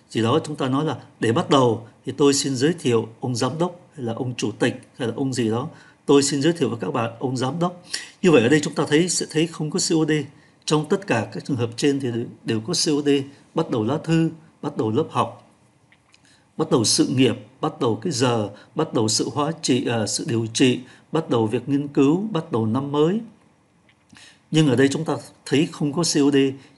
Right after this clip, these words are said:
nhưng mà chúng ta cũng biết commencer này là V T, tức là vers transitif direct. Bởi vì người ta hiểu ngầm. Đây là một cái câu nói, chẳng hạn như đây là một buổi họp, thì để bắt đầu buổi họp, tôi xin giới thiệu với tất cả mọi người, ông giám đốc,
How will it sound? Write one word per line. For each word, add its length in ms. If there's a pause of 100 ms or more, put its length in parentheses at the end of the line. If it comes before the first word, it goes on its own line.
nhưng 100
mà 160
chúng 180
ta 200
cũng 140
biết 220
commencer 500
này 120
là 200 (260)
V 120 (160)
T, 20 (560)
tức 100
là 100
vers 200 (100)
transitif 460
direct. 300 (1300)
Bởi 180
vì 240 (100)
người 160
ta 100
hiểu 240
ngầm. 260 (1200)
Đây 120
là 60
một 100
cái 120
câu 140
nói, 300
chẳng 140
hạn 180
như 80
đây 140
là 80
một 180
buổi 160
họp, 280 (300)
thì 200
để 240
bắt 200
đầu 140
buổi 180
họp, 300 (260)
tôi 160
xin 280
giới 200
thiệu 220
với 100
tất 200
cả 120
mọi 240
người, 320
ông 160
giám 220
đốc, 180